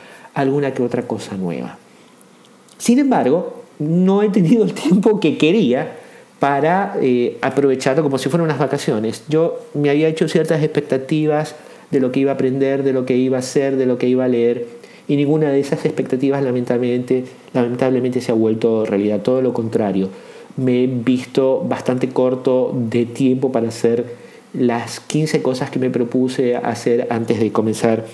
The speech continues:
el periodo de cuarentena. Y vamos a comenzar por la parte del ejercicio. A-, el domingo, antes que en Panamá se declarara la cuarentena, eh, no total, pero estricta,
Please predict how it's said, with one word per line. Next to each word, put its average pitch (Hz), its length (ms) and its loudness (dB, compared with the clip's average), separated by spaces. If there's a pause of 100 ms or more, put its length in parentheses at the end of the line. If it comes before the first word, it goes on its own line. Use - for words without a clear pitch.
(680)
el 127 120 2
periodo 110 320 2
de 101 100 -4
cuarentena. 92 680 -4 (1040)
Y 185 60 4
vamos 214 220 4
a 202 60 2
comenzar 165 380 0
por 160 120 2
la 131 100 0
parte 117 240 -2
del 98 100 -2
ejercicio. - 540 -6
A-, - 240 -6 (520)
el 196 220 2
domingo, 226 520 2
antes 185 300 0
que - 80 -2
en 160 40 0
Panamá 147 340 0
se 170 120 0
declarara 135 580 2 (500)
la 117 600 -2
cuarentena, 131 1080 0
eh, - 680 -6
no 180 180 0
total, 190 280 0
pero 131 160 0
estricta, 127 540 -4